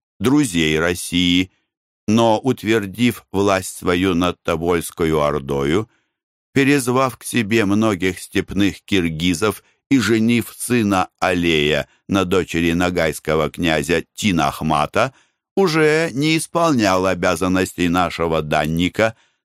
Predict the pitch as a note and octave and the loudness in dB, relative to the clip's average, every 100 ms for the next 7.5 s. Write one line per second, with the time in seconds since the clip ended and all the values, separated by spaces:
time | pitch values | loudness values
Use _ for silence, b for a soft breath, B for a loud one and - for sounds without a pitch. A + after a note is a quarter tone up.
0 | _ - A#2+ A#2 A2+ A2+ G#2 - G#2 G2 | _ 0 2 2 2 0 -2 -2 -2 -2
1 | - G#2+ G2 - F#2 - - F#2+ E2+ E2 | 0 0 0 0 -2 -2 -2 0 2 2
2 | E2 D#2 - F2 F#2 A2 B B B A#2+ | 2 0 -2 0 2 0 B B B 0
3 | A#2+ G#2 A#2+ F#2 A2+ A2 G#2 - G#2 G2 | 0 0 0 0 0 0 0 0 0 2
4 | G2+ F#2+ G#2 - F2+ F2+ F#2 F2+ F2+ F2 | 2 2 -2 -4 -2 0 2 0 -2 -4
5 | D2+ F#2 G#2+ F2 F#2+ - F#2+ F2+ F#2+ F2+ | -2 0 0 0 -2 -2 -2 0 0 -2
6 | F2 - F2+ E2+ E2 E2+ D#2+ E2 - D#2+ | -2 -2 -2 2 2 2 0 -2 -2 -4
7 | D2 - - F#2+ B2 | -4 -6 -2 0 -2